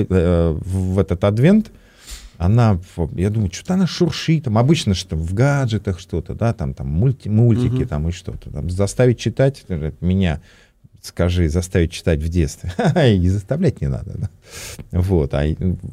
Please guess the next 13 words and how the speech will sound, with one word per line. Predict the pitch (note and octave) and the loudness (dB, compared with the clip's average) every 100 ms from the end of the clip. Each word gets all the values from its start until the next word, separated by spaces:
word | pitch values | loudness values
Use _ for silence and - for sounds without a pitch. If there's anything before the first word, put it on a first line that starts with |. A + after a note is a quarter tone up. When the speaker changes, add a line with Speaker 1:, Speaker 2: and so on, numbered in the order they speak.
| - | -6
Speaker 1:
такой, | - - C3 | -4 2 2
м, | A#2+ D#2 C#2 C2+ - - | 2 -4 -6 -8 -10 -2
у | F2+ | 0
не-, | G2+ | 0
у | F#2 | 2
неё | G2 A2 G2 | 2 4 2
такое, | A#2 A2+ F#2 F2+ | 0 -2 -4 -2
такое, | G2 - F2 C2+ G1+ G1+ - D#2 - | -4 2 2 2 -2 -6 -10 -14 -8
пока | D#2 - F#2 | -6 0 0
она | F2 | 2
не | E2+ | 2
вдохновилась | E2 F2 F2 G2 A2+ D2+ - | 2 0 2 2 4 2 -2
чтением. | - - A#1+ A#1+ | -12 -8 -6 -6